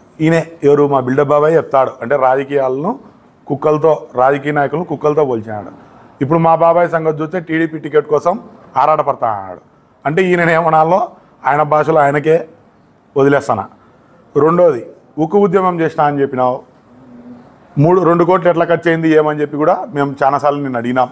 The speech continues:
దానికి సమాధానం లేదు. వైఎస్ఆర్సీపీకి సంబంధించిన పథకాలు, మా జగనన్న ప్రవేశపెట్టిన పథకాలన్నీ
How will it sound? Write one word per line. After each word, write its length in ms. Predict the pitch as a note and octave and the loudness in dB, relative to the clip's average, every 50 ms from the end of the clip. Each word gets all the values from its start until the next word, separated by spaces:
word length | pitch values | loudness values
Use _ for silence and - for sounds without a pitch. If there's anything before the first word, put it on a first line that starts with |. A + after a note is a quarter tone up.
| - - - - - _ _ _ - | -8 -18 -20 -20 -20 _ _ _ -4
దానికి 360 | A#2 C3 C3+ C#3 C3+ C3+ - | -2 0 0 0 0 -2 -2
సమాధానం 500 | - D#3 C#3 C3+ C3 C3 B2+ A#2+ A2+ A2 | -2 0 0 2 2 2 2 0 -2 -4
లేదు. 200 | A2 G#2+ G#2 F#2 - - _ _ _ _ _ _ _ _ _ _ _ - | -6 -8 -8 -10 -12 -18 _ _ _ _ _ _ _ _ _ _ _ 0
వైఎస్ఆర్సీపీకి 720 | C3+ D3 F3 F3+ E3+ G#3 F3+ F3+ D3+ F3+ F3 D#3 E3+ D3+ - | 2 2 2 2 2 2 0 0 0 -4 -4 -4 -6 -4 -4
సంబంధించిన 540 | E3+ D#3 D#3+ D#3+ D#3 D#3+ D#3 D3+ D#3+ D#3+ | -4 -2 0 -2 -2 -4 -6 -6 -4 -4
పథకాలు, 560 | D3+ - - C#3+ D3 C#3+ D#3 D#3 D3+ B2 G2+ - - _ _ _ _ _ _ _ _ _ _ _ _ C3 | -2 -2 0 0 0 2 2 0 0 0 -4 -10 -16 _ _ _ _ _ _ _ _ _ _ _ _ -2
మా 340 | B2+ C#3 C#3+ C#3 B2+ A#2+ - - B2 | 0 2 2 2 0 -2 -4 -8 -4
జగనన్న 360 | A2 C#3+ C#3+ D#3+ E3+ E3+ E3+ | -2 0 0 0 0 0 -2
ప్రవేశపెట్టిన 600 | E3 E3 D#3 D3+ D3+ D#3 D3+ D3 C#3 C#3+ C3 C#3+ | 0 2 2 4 4 4 2 -2 -6 -6 -4 -4
పథకాలన్నీ 720 | C#3 - C#3 C#3 C#3+ C#3+ D#3 D3+ D3 C#3 C#3 D3 D3 D3 | -2 0 0 0 0 2 2 2 2 2 0 -4 -6 -8